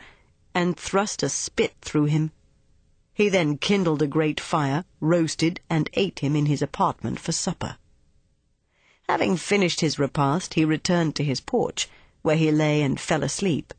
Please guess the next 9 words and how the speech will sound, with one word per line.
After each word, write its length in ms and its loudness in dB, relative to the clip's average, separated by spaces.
snoring 560 2
louder 380 2
than 220 2
thunder. 500 0
He 140 0
slept 360 -2
thus 340 -2
till 200 0
morning. 440 2